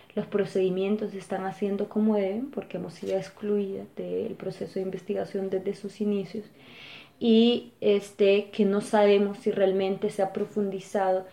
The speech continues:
en la autoría intelectual a todo su nivel. Eh, ya hay otros, eh,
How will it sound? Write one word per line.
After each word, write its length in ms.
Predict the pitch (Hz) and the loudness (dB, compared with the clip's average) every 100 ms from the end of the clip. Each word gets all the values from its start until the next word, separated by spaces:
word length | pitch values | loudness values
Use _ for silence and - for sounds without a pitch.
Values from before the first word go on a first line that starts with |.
| - _ | -20 _
en 180 | 214 202 | -4 -2
la 80 | 190 | -2
autoría 420 | 190 196 190 208 | -2 0 2 4
intelectual 760 | 233 226 208 180 - 208 208 - | 4 4 0 -2 0 2 2 -2
a 120 | - - | -10 0
todo 260 | 220 220 | 2 2
su 160 | 220 190 | 0 -4
nivel. 520 | 175 170 175 170 170 - _ - - - - - | -4 0 2 0 -2 -14 _ -20 -20 -20 -20 -4
Eh, 540 | 202 190 185 180 180 180 | 0 2 2 2 0 4
ya 600 | 196 196 214 202 196 196 | 6 8 6 4 2 4
hay 280 | 208 214 202 | 4 2 0
otros, 920 | 202 202 214 208 196 190 175 - - | 0 0 2 4 4 2 -2 -14 -14
eh, 400 | - 185 175 185 | -8 -6 -6 -6